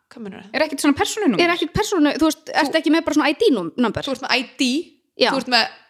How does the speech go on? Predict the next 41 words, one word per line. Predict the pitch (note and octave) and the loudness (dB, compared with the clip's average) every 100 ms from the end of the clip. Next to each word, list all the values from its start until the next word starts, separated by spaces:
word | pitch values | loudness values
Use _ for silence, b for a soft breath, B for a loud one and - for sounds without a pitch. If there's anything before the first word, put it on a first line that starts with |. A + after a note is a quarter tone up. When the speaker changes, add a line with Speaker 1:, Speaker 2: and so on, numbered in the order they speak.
| - | -10
Speaker 1:
eins | A3+ | -4
og | A#3 A3+ | -4 0
bara | A3+ G#3+ G#3+ | 2 2 2
Speaker 2:
En | C#4 C#4+ | 2 2
er | D4+ | 2
afmæli, | D#4+ D4 C4 - | 2 0 -2 0
fæðingardagurinn | E4 C#4 A3 A3+ G#3+ | 0 0 0 -2 -2
ekki | G#3+ G#3+ | -6 -4
inn | F#3 | -4
í | C#3+ | -6
því? | F3 - _ | -8 -14 _
Speaker 1:
Fæðingardagurinn | _ - A#3+ C#4 G3 F3+ | _ -10 -8 -4 -4 -4
er | F3 | -8
inn | E3+ | -8
í | |
því, | F3 | -8
sko, | - A3+ | -6 -4
Speaker 2:
Já. | D4 | 0
Speaker 1:
jú, | G#3+ G#3 - | 0 -2 -6
en | G3 | -10
þú | G3+ | -4
veist, | B3 | -2
Speaker 3:
Já. | A3+ | -2
Speaker 1:
þú | |
þarft | A3 A3 | -4 -6
ekki | A3 G#3 | -6 -4
að | |
gefa | B3 A#3 | -4 -4
neins | A3 A#3 | -4 -2
staðar | G#3+ | -2
númerið. | A3 B3+ G3+ A2+ - | -2 -6 -6 -8 -4
Alls | A3 A3 | -4 -4
staðar | - G#3 | -4 -4
sem | A3+ | -4
þú, | G#3 G3 B B B B | -4 -4 B B B B
alls | - A3 | -2 -2
staðar | A3 G#3 | -2 -2
sem | G#3+ | -2
þú | G#3 | -6
ert | G3 | -4
að | F#3 | -4